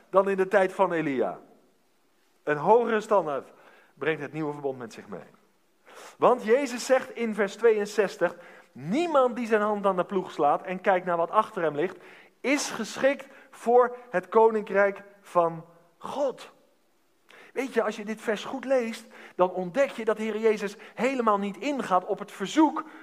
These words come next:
wat klinkt in vers zestig. Hij gaat er helemaal niet op in, maar stelt een algemene slotconclusie. De Heer Jezus wijst heel duidelijk richting.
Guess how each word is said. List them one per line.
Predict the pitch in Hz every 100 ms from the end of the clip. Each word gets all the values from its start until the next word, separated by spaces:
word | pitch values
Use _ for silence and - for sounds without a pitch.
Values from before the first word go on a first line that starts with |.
| -
wat | 190 190 - - _ _ _
klinkt | - 285 277 240 -
in | 196
vers | 196 254 -
zestig. | 285 269 262 196 - - - _ _ _ - -
Hij | 262
gaat | 262 262
er | 254
helemaal | 262 247
niet | 226 196
op |
in, | 247 302 277 175 - _ _ _ _ _ _ _ _ _
maar | 214 233
stelt | - 269 226
een | 226
algemene | 277 320 277 240 214 220
slotconclusie. | 240 302 339 339 330 294 320 269 277 170 - - _ _ _ _ _ _ _ _ _ _ _ _ _ _ _ _ _ _ _ _ _ - _ _
De | 165
Heer | 202 226
Jezus | 254 226 196
wijst | 233 226 165
heel | 202 262 262
duidelijk | 185 240 233 233
richting. | 208 214 - 180 131 95